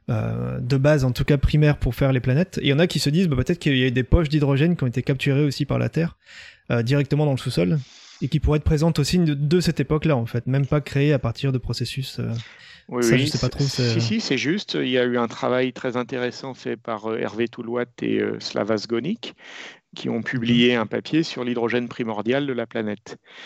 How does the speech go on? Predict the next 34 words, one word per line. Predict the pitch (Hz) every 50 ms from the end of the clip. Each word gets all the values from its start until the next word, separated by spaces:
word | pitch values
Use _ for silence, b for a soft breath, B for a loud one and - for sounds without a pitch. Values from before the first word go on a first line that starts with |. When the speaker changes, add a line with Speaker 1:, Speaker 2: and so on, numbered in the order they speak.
| B B B
Speaker 2:
C'est-à-dire | - - 120 110 - 120 117 123 127
Speaker 1:
Mhm. | 120
Speaker 2:
qu'au | 110 131 123
moment | 131 143 143 147 147 143
où | 135
la | 123 117 -
planète | - 120 117 117 117 117
Terre | _ 131 123 113 -
se | - - 113
forme, | - - - 139 151 160 175 175 185 165 - b b b b b b b b _ _
elle | 120 113 110
incorpore | 113 113 107 - 120 - - _ - 131 127 123 104 104 101
de | 98 107 113
l'hydrogène | 110 110 107 107 107 107 101 104 107 110 107 110
gazeux | 107 107 107 104 98 104 123 143 156 170 165 143
à | 113
peu | - 110
près | - - - 131 135 139
dans | 131 110 104
toutes | 98 - 120 107 -
ses | - 123 104
couches, | - - 185 220 226 - - -
donc | - 113 107 - -
y | 120
compris | - - 110 98 - - 151 165 165
au | 151 117
plus | - - - 110
profond | - - 117 - - - 135 143 147
de, | 135 123 120
de | 120 120 117
la | 110 110
Terre. | 107 - - - - - - _ B B B B B B B B B B B B B B B _ _ -
Et, | 170 143 143 147 147
Speaker 1:
Mhm. | 135